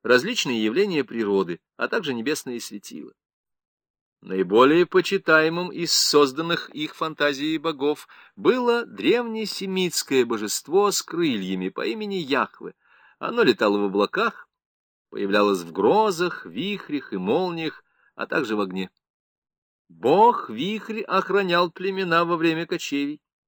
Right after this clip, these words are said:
когда их подстерегали тысячи опасностей, а также от богов других народов, отпугивая их своим появлением то в виде огненного столба, то в виде громадного облака. Кочевники верили,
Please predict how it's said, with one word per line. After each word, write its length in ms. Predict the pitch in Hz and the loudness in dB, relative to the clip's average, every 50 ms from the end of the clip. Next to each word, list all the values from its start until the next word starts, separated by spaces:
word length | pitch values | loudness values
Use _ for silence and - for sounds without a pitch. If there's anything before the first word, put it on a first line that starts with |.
| _ _ _ _ _ _ | _ _ _ _ _ _
когда 240 | _ 110 101 98 117 | _ -6 2 6 6
их 140 | 113 107 - | 6 6 4
подстерегали 600 | - 120 - - - 117 113 101 117 113 113 110 | -2 -6 -6 -8 -6 -6 0 2 4 4 4 2
тысячи 480 | - - 120 120 110 - - - - 135 | 0 -2 -4 -4 -4 -6 -8 -4 -2 0
опасностей, 840 | 139 127 - 120 117 120 113 - - 139 139 - - - 156 - _ _ _ _ _ _ _ | 0 0 2 2 0 0 0 -2 -10 -12 -14 -14 -14 -16 -18 -20 _ _ _ _ _ _ _
а 160 | - 101 95 - | -8 -6 -6 0
также 440 | - 104 107 113 117 110 131 170 190 | 2 4 6 6 4 4 2 2 0
от 100 | 185 156 | 2 2
богов 380 | 151 123 104 98 123 139 139 | 2 2 4 4 2 2 2
других 460 | 139 185 214 185 147 175 180 - - | 0 -2 -2 -2 -2 -4 -6 -6 -6
народов, 480 | 190 202 202 196 190 165 165 - - _ _ _ _ _ _ | -4 -2 0 0 0 0 -4 -8 -8 _ _ _ _ _ _
отпугивая 840 | - 117 117 113 - - - - 107 113 113 113 110 127 139 151 175 | 2 2 2 2 2 -6 -8 -4 -2 -2 -2 -2 0 0 2 2 2
их 180 | 190 202 208 - | 2 0 -2 -4
своим 320 | - - 107 95 92 87 | -2 -2 -2 -2 -2 -4
появлением 720 | - - 90 90 87 82 87 98 117 139 156 165 165 - - _ _ _ _ _ | -4 -4 -2 -2 -2 -2 2 2 2 2 2 -2 -6 -8 -12 _ _ _ _ _
то 300 | - 110 107 107 104 95 | 6 6 8 8 6 4
в 60 | 90 | 0
виде 360 | 92 110 110 101 90 98 113 | -2 -2 -2 -2 0 0 2
огненного 560 | 110 113 110 104 95 90 90 92 90 87 85 | 4 6 6 6 4 0 -4 -6 -6 -6 -8
столба, 640 | 80 - - - 85 82 80 73 110 147 196 190 170 - _ _ _ _ _ | -8 -10 -10 -8 -8 -8 -6 2 4 4 4 4 0 -4 _ _ _ _ _
то 140 | - 98 92 | 0 0 2
в 60 | 87 | 2
виде 300 | 82 113 170 156 120 107 | -2 -4 -4 -4 -4 -4
громадного 680 | 87 95 92 90 104 113 104 95 101 98 95 95 92 | -2 -2 -2 0 -2 -4 -4 -6 -6 -4 -4 -2 -4
облака. 300 | 90 87 92 95 - - _ _ _ _ _ _ _ _ _ _ _ _ _ _ _ _ _ _ _ _ _ | -4 -6 -10 -12 -14 -18 _ _ _ _ _ _ _ _ _ _ _ _ _ _ _ _ _ _ _ _ _
Кочевники 680 | - - - - - 123 123 123 131 127 120 - 127 | -14 -14 -12 -2 0 2 2 2 2 -2 -4 -2 -4
верили, 520 | 123 120 131 185 190 175 135 104 90 87 | -4 4 6 6 6 6 4 0 -4 -10